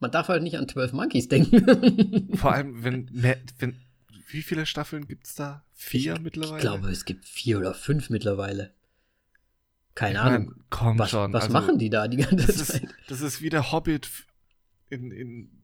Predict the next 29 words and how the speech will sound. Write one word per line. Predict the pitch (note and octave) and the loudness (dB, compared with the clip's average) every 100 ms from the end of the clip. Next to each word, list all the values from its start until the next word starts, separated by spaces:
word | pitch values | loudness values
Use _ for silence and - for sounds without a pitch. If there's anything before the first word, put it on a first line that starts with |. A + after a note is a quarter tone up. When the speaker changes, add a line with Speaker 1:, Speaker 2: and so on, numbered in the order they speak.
| - - | -20 -10
Speaker 2:
drei | - B2+ D3+ | -4 -2 -2
Filme | - D#3 D#3 C3 A2 | 0 0 2 2 2
aufzuteilen. | - G#2+ - - - G#2 E3 - F#3+ D#3 - - | 0 -4 -4 -8 -6 0 2 4 0 -2 0 -2
Das | - | 0
ist | G3 - F#3+ G#3 - | 0 2 0 0 -4
Speaker 1:
<laughs> | |
Speaker 2:
total | - G3 G3+ D3+ | -2 0 2 0
bescheuert. | D3+ D3 - - - - - - - _ - - G3 G3 - F#3+ F#3+ - | -4 -6 -4 -2 -4 -10 -14 -16 -20 _ -10 -6 -6 -8 -14 -14 -14 -2
Speaker 1:
Ja, | A2 A2+ | 2 4
ich | A#2 - | 2 4
weiß | A2+ G#2 | 2 2
es | G2+ | 0
auch | F#2+ G2 | -4 -6
nicht. | G#2 G2+ _ _ _ _ _ _ | -6 -8 _ _ _ _ _ _
Ich | - A2+ | -4 -2
weiß | G2 F#2 | -2 -2
auch | F#2+ F#2 | -4 -6
nicht. | F#2+ - - - - - _ _ - _ _ _ _ _ _ _ _ _ - - | -8 -10 -18 -20 -20 -20 _ _ -20 _ _ _ _ _ _ _ _ _ -20 0
Allerdings, | D3+ F#3+ A#3 B3 A#3 | 6 8 8 6 6
äh, | G3+ F#3+ | 2 2
die, | F3 F#3+ F#3 | 2 2 4
äh, | F3 D#3+ D3+ | 4 4 4
Rick | C#3+ A3+ | 4 6
and | G3+ | 4
Morty | C#3 D#3 D#3 E3+ | 4 0 0 -2
Snowpiercer-Referenz | - D#3 F#3 F3 D#3 D3 C3 B2+ A#2 A2+ A2+ | 0 0 0 -2 0 -2 -2 -2 -2 -4 -4
war | A2 G#2+ | -4 -4
ganz | G#2+ G#2 | -6 -8
gut. | C3 C3+ - | -8 -8 -10